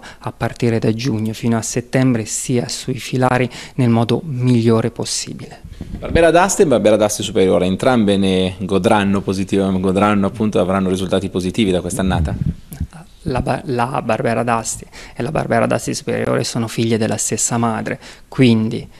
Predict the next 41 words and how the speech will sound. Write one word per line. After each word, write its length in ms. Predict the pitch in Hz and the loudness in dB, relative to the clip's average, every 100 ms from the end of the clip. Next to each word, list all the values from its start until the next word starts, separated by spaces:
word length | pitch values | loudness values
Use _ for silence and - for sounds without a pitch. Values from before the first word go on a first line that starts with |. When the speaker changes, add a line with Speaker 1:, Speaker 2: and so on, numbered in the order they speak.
| - | -20
Speaker 1:
se 420 | - - - 135 | -8 -2 2 2
l'una 380 | 120 117 123 120 | 4 6 6 4
ne 140 | 117 117 | 4 2
gode 320 | 117 127 123 | 2 4 4
l'altra 320 | 110 110 117 | 2 -2 -2
ne 60 | 156 | 0
godrà. 300 | 170 - - - - | 2 0 -2 -10 -8
La 160 | - 123 | -2 0
cosa 300 | 143 131 165 | 2 2 4
bella 480 | 147 135 147 131 117 | 4 4 4 2 0
è 140 | 139 - - | -4 -10 -6
che 340 | - 123 117 - - - | 2 4 2 -4 -20 -6
mentre 440 | 131 127 127 123 | 2 2 2 2
la 100 | 120 | 0
prima, 460 | 117 123 113 107 - - - - | 2 2 2 0 -8 -18 -20 -12
quindi 220 | 120 117 | -10 -8
la 100 | 120 | -6
Barbera 360 | 117 117 120 123 | -6 -4 -2 0
d'Asti, 380 | 123 123 - - | 2 0 -2 -4
potrà 280 | 123 - 120 | -4 0 0
essere 300 | - 117 113 | 0 -4 -4
consumata, 680 | 117 117 127 123 120 - - - - - | -4 -2 0 0 0 -6 -10 -16 -16 -12
eh, 60 | 123 131 135 135 | -10 -10 -10 -4
velocemente 840 | 135 113 - 120 127 117 113 117 | -2 -2 -4 -4 -2 -2 -4 -6
nel 180 | 107 131 | -8 -6
giro 220 | 160 127 | -6 -6
di 80 | - | -2
pochi 280 | 135 131 165 | 0 4 4
mesi, 400 | 127 127 - 143 | 4 2 0 -2
per 160 | 117 | -4
la 100 | 107 | -4
Barbera 380 | 110 117 120 120 | -4 -2 -2 0
d'Asti 280 | 117 120 127 | -2 -4 -6
superiore 540 | - 151 139 123 139 | -2 2 4 4 4
dobbiamo 360 | 127 127 117 113 | 2 -2 -4 -4
soltanto 500 | - 117 135 131 117 | -6 -4 -4 -4 -6
aspettare 480 | - - - 123 123 | -8 -8 -2 0 0
un 100 | 127 | 0
anno 220 | 135 143 | 2 2
in 160 | 156 | 2
più, 220 | - 127 | 2 2